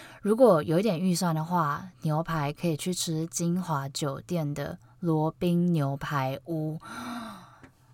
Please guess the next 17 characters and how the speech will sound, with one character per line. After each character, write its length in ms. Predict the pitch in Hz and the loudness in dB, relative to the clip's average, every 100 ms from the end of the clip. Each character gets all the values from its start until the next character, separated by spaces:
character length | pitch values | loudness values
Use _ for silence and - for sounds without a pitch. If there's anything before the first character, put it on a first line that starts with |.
| - | -12
我 100 | 202 | -2
告 140 | 214 269 | 0 4
诉 100 | 277 | 6
你， 160 | 202 | 6
它 180 | 180 220 | 4 4
的 140 | 240 | 4
熟 300 | 208 - 156 | 2 0 0
成 180 | 151 160 | 0 0
牛 160 | 151 147 | 2 0
排 180 | 156 143 | -2 -2
真 160 | 170 | -2
的 120 | 165 | -4
超 420 | 139 - 160 147 160 | -4 -4 0 0 0
级 380 | - 143 143 156 | -4 -6 -12 -12
赞， 540 | - 151 - - 185 - | -6 -4 -4 -8 -10 -8
然 280 | 160 156 | -4 -2
后 340 | 170 175 165 | 4 4 4